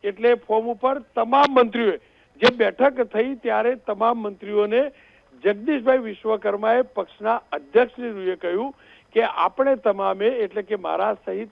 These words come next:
તમામે રાજીનામા આપવાના છે અને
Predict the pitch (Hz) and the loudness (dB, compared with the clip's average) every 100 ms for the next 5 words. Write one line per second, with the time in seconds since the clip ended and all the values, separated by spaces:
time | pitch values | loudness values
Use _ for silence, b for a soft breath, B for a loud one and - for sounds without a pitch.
0 | _ 220 226 247 220 151 b b b b | _ 0 4 4 2 -4 b b b b
1 | 160 180 190 233 226 226 247 220 165 170 | -2 0 -2 -2 0 2 2 2 -2 -4
2 | - 208 214 220 226 247 269 - - 254 | 0 0 0 0 0 0 -2 -4 -6 -2
3 | 262 170 | 0 -2